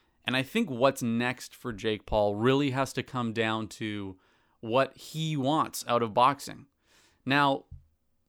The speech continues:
does he want to be a legit boxer? Maybe. I think maybe intellectually he does. Or does he just want to make a ton of money?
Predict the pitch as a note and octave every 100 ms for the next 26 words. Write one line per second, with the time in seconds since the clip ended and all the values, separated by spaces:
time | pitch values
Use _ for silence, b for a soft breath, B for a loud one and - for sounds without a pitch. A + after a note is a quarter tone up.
0 | B2 G#2+ D#3 D3 F3+ E3 D3 D3+ C#3+ D3+
1 | C#3+ C#3+ A2+ C#3 A#2 B2 C#3+ - G3+ A#3+
2 | _ _ _ _ _ _ _ _ _ _
3 | _ B2 C3 C#3 D3+ F#3+ _ _ _ _
4 | - B2 D3 C3+ C3+ B2+ C3 B2 A#2+ B2+
5 | C#3+ C#3 B2+ B2+ A2 C#3+ - b b b
6 | D3 D3+ D3+ C#3+ D3+ D3 B2 C#3 C#3+ C#3
7 | C#3 C#3 C3+ C#3+ D3+ E3 -